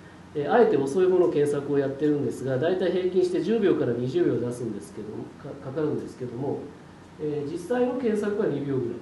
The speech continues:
す。その後に、えっと、検索結果を評価し続けするのに十秒以上かかってるので、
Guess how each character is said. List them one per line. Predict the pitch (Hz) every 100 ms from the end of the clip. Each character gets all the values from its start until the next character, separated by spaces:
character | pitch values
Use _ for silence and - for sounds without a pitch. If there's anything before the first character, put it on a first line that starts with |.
| -
す。 | - - - - - - - - - - - - - - - - - - -
そ | 214
の | 247
後 | 262 202
に、 | 147 139 120 -
え | 139
っ | 131 -
と、 | 127 123 123 -
検 | 196 208
索 | 220 220
結 | 233
果 | 156
を |
評 | 165 196
価 | 196
し | 190 -
続 | 196
け | 202
す | 190
る | 202
の | 196
に | 131 127
十 | 156
秒 | 156 156
以 |
上 | 123
か | - -
か | 123
っ |
て | 120 -
る |
の |
で、 | -